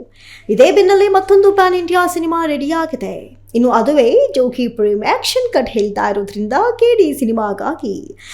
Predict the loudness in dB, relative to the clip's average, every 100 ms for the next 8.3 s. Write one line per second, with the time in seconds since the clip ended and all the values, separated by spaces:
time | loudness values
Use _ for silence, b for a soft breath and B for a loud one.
0 | B -4 -2 -2 -2 -2 0 0 0 -2
1 | 0 -2 -2 -4 -4 -6 -10 -8 -6 -6
2 | -8 _ b b -2 0 0 0 0 0
3 | 0 0 0 -2 -2 -2 0 0 -2 0
4 | 0 0 -6 -6 -6 -6 -4 -4 -2 -2
5 | 0 0 0 -4 -2 0 0 -2 4 6
6 | 6 4 0 -2 -2 -2 0 -2 -2 -4
7 | -4 -6 -6 -8 -6 -6 -6 -8 -8 -8
8 | -8 -10